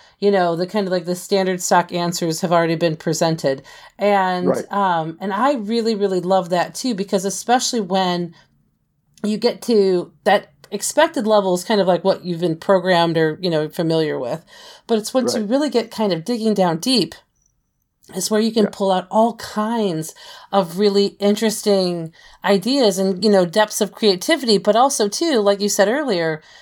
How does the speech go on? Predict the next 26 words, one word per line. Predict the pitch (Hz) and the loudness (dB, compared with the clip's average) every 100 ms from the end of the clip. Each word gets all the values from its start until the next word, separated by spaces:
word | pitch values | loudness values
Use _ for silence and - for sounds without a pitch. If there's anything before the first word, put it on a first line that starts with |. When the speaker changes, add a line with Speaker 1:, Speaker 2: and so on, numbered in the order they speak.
| - - | -18 -4
Speaker 1:
when | 208 | 0
you | 226 226 | 0 0
have | 226 208 | -2 0
that | 214 202 | 0 0
ability | 190 214 208 202 | -2 0 0 -2
to | 202 | -4
make | 202 214 214 | -4 -4 -4
these | 196 196 | -6 -4
sort | - 196 | -4 -4
of, | |
like, | 180 175 175 | -2 -4 -2
really | 180 208 208 | -2 0 0
deep | 196 190 | -2 -2
realizations | 190 180 165 190 202 185 165 160 - - - - - | -2 0 0 2 2 0 -2 -4 -8 -20 -20 -8 -4
about | 180 196 196 | 2 2 2
it | 185 | 0
from | 190 | 0
a | 175 | 2
more | 175 175 | 2 2
fundamental | 180 170 165 165 160 151 | 2 2 2 0 0 -2
level. | 147 180 147 120 127 - _ _ _ _ _ _ _ _ _ _ _ _ _ _ - | 2 2 2 -6 -8 -16 _ _ _ _ _ _ _ _ _ _ _ _ _ _ -18
Speaker 2:
Yeah. | 110 - _ _ _ _ - | -16 -18 _ _ _ _ 0
There's | 147 147 131 | 2 2 0
a, | 143 131 - | -4 -4 -4
I | 135 | -8
definitely | 104 175 175 185 170 117 156 156 147 147 | 0 0 0 -4 -6 -4 -2 0 0 -4